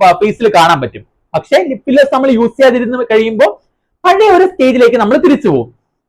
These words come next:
Maybe അപ്പം നമുക്കൊരു പ്രയാസം തോന്നാം, ലൈക്ക് ഇപ്പൊ ഒരു രണ്ട് വർഷം കൊണ്ട് എന്റെ ഫേസ് നന്നായിട്ടിരുന്നു, പക്ഷെ ഞാൻ വീണ്ടും back to stage one ആയി പോയി നമുക്ക് തോന്നാം. അപ്പോ ലിപ് ഫില്ലർ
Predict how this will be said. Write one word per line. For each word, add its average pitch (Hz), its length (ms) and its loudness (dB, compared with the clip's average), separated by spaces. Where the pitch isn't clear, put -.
Maybe 277 300 0
അപ്പം 311 200 0
നമുക്കൊരു 294 340 -2
പ്രയാസം 302 500 2
തോന്നാം, 220 320 0
ലൈക്ക് 214 220 4
ഇപ്പൊ 220 300 -4
ഒരു 254 260 4
രണ്ട് 240 240 2
വർഷം 247 260 0
കൊണ്ട് 247 160 -4
എന്റെ 240 120 0
ഫേസ് 240 220 -4
നന്നായിട്ടിരുന്നു, 226 720 -2
പക്ഷെ 233 180 -4
ഞാൻ 247 320 -2
വീണ്ടും 233 320 -4
back 202 240 0
to 262 140 2
stage 247 680 0
one 240 120 -4
ആയി 240 180 2
പോയി 262 320 2
നമുക്ക് 320 260 2
തോന്നാം. 196 420 0
അപ്പോ - 400 0
ലിപ് - 320 -2
ഫില്ലർ 277 280 0